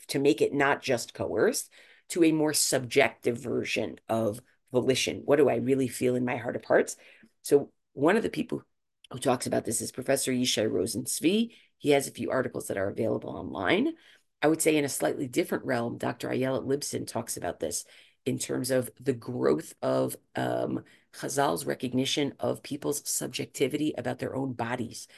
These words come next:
to be able to say, "This is how I feel. I need to eat right now on Yom Kippur, for example. I am in danger." There's a sense of the subjective mattering. Or Doctor Shana Strauch Schick,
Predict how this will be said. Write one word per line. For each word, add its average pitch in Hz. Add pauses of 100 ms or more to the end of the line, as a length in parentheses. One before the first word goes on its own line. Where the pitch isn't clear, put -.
(220)
to 123
be 131
able 147
to 135
say, 143 (280)
"This 160
is 147
how 143
I 127
feel. - (280)
I 143
need 143
to 135 (100)
eat - (320)
right 117
now 104
on 123
Yom 123
Kippur, -
for 98
example. -
I 131
am 123
in 120
danger." 117 (340)
There's 131
a 123
sense 147
of 127 (260)
the 131
subjective 120 (160)
mattering. 117 (440)
Or 156
Doctor 143
Shana 143
Strauch 127
Schick, -